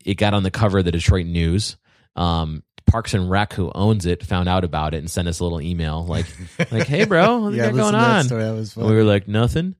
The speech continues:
Speaker 2: Yeah.
Speaker 1: Um, and they're like, "Well, that nothing needs some insurance."
Speaker 2: Mm-hmm.
Speaker 1: Uh,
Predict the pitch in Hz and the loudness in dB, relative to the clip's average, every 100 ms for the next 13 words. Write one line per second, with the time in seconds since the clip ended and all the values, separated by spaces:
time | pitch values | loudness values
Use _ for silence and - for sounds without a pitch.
0 | - 123 123 104 113 113 110 104 104 117 | -12 -12 -12 -8 0 2 4 2 0 0
1 | 117 113 117 123 143 135 123 160 123 110 | 2 2 2 4 2 2 2 2 -2 -4
2 | - 110 95 - 131 156 160 - - 123 | -4 -6 -4 2 4 4 0 -6 -6 -4
3 | 107 107 101 98 | 2 4 4 2